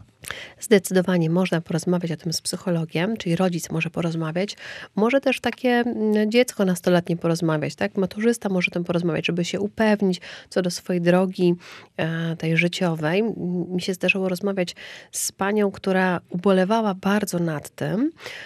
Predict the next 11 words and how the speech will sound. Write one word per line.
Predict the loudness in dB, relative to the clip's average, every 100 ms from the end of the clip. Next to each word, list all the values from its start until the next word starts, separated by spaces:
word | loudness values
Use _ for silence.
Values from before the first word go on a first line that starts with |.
| -4
że | 0 2 0
syn | 0 2 4 2
być | -2 0
może | 2 2 2
nie | -2
pójdzie | -2 0
na | 0 -2
studia, | -6 -6 -4 -4 -2
a |
w | -2
ogóle | 0 2 0